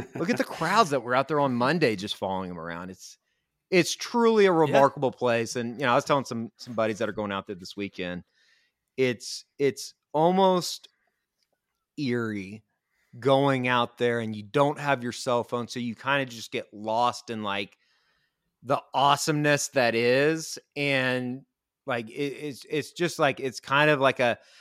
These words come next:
Speaker 1: I don't know. It, it's as close to, like, I guess, magic as I will ever believe as far as being able to walk around there and just the, the true appreciation that everybody, like, the understanding I think that everybody has that,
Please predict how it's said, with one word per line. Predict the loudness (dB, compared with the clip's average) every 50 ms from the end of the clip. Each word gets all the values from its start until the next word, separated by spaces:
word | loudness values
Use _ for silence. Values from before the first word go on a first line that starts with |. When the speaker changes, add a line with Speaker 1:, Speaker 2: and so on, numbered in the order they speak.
| -4 2
Speaker 1:
I | 6 8
don't | 8 8 6
know. | 4 -2 -8 -10 -6 _
It, | 2 2 2 0 -4 _ _ _ _ _ 4
it's | 4 6 6 4
as | 0 -4 -4
close | 0 4 6 8 8 6 6
to, | 4 4 6
like, | 8 8 8 8 4 0 -4 -4
I | -2 0
guess, | 2 2 0 0 0
magic | 0 2 4 6 6 4 4 2 -2 -6 -4
as | -4 -2
I | 0 0 0 0
will | 0 -2 -2 -4
ever | -4 -4 -6
believe | -8 -8 -8 -8 -8 -8 -8 -8 -10
as | -12 -12
far | -8 -6 -4 -4 -4
as | -4 -6
being | -8 -8 -8 -6 -6
able | -6 -8 -8 -8
to | -10 -10 -10 -10 -8
walk | -6 -2 -2 -2 -2 -4 -6
around | -8 -8 -8 -8 -10 -10 -10 -10
there | -10 -10 -8 -8 -10
and | -10 -12 -14 -16 _ _ _ _ _ _ _ _ _ _ _ -16
just | -14 -14 -12 -8
the, | -6 -6 -6 -6 -6
the | -8 -10 -10
true | -8 -6 -4 -4 -4
appreciation | -4 -4 -6 -6 -6 -6 -4 -4 -4 -4 -4 -6 -6 -6 -6
that | -8 -8 _ -6
everybody, | -6 -6 -4 -6 -6 -2 -2 -2 -2 -2 -4 -6 -10 _ _ _ _ _ _
like, | -8 -8 -8 -10 -14 _ _ _ _ -10
the | -8 -8 -4 0
understanding | 2 2 2 4 2 0 0 -2 -4 -2 0 0 0 0 0 0 2 2
I | 2 2
think | 2 0 -4 -4 -2
that | 0 2 2
everybody | 2 2 0 0 0 0 0 0 0
has | 0 0 0 2 2 0 -2 -4
that, | -4 -4 -4